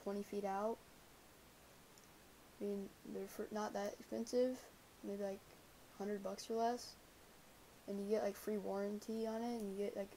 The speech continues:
they'll send you a new pair. It's a really nice deal. Native, I would definitely recommend them to any beginner angler. And yeah, those are the native sunglasses.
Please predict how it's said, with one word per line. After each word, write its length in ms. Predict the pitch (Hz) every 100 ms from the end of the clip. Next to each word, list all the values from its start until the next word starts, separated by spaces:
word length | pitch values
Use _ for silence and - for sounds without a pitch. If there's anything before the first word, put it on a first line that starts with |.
| -
they'll 120 | 196
send 180 | 190 208
you 60 | 190
a 40 |
new 140 | 185 190
pair. 480 | - 185 202 220 226 - - - - - - -
It's 120 | -
a 20 |
really 260 | 214 214 202
nice 360 | 190 190 208 -
deal. 340 | 196 202 214 220 - - - -
Native, 300 | 185 196 208
I 100 | 202
would 120 | 190 190
definitely 260 | 202 202
recommend 460 | 202 196 190 196 214
them 180 | 233 226 - - - - - - - - - -
to 60 | 202
any 120 | 214
beginner 420 | 202 190 196 208
angler. 460 | 196 202 220 233 254 - - - - - - - - - -
And 360 | 208 208 208 208
yeah, 300 | 220 226 208 - - - - - - - - 202
those 160 | 208
are 60 | 214
the 100 | 208
native 380 | 202 208 214 208 - - - - - - - - - - - - -
sunglasses. 720 | - 220 220 202 208 202 -